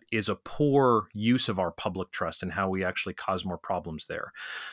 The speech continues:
There's political action that can be taken. It doesn't matter if you don't hunt or even if you're anti-hunting, if you support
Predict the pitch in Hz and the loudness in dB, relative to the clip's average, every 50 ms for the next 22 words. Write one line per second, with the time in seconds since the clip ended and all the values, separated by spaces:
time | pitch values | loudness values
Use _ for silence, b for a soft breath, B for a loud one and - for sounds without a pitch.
0 | B B - 95 117 117 113 113 110 107 101 - - - 127 139 165 160 - - | B B 0 4 6 8 8 8 8 6 4 0 0 4 4 6 6 6 4 4
1 | 120 110 104 - - - 104 92 90 - - 87 87 82 - - 82 80 - - | 4 4 4 2 0 0 -2 -2 -2 -4 -6 -6 -6 -6 -6 -6 -6 -8 -8 -12
2 | - - 101 - - 95 110 127 135 127 127 139 156 160 151 - 156 143 143 143 | -16 -18 -18 -8 -4 -2 -2 0 0 2 2 4 4 4 4 2 2 2 2 2
3 | 123 104 123 135 143 - - 120 127 139 135 123 - 120 110 - - 123 123 120 | 2 2 2 0 2 2 2 0 2 0 -2 -2 -2 -2 -2 0 0 -2 -2 0
4 | 120 120 110 101 90 117 123 117 - 92 87 87 - - 104 95 - - 92 - | 0 0 0 0 0 0 0 0 -2 -4 -6 -6 -6 -4 -4 -4 -4 -4 -6 -8
5 | - - 151 156 156 - | -2 2 4 4 4 2